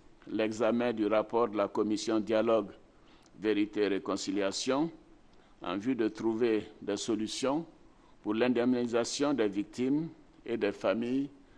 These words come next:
des victimes de la crise post-électorale. Dans un esprit de solidarité, il nous faudra également, tout au long de cette année,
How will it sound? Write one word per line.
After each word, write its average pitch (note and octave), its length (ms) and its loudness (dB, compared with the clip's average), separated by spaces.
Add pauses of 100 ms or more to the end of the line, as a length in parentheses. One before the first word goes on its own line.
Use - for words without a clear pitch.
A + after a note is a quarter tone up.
(220)
des F#2 140 -2
victimes G#2 400 0
de A2 100 0
la G2+ 140 0
crise G2+ 280 -4
post-électorale. F#2 840 -4 (640)
Dans G#2+ 260 -2
un B2 120 0
esprit A2+ 340 -4
de A2 100 2
solidarité, A#2 840 0 (720)
il B2+ 100 0
nous C#3 100 4
faudra D3 380 4
également, B2 560 2
tout C#3+ 260 -2
au A#2 60 4
long B2 180 2
de G#2 100 -2
cette G#2+ 320 -2
année, A#2 380 0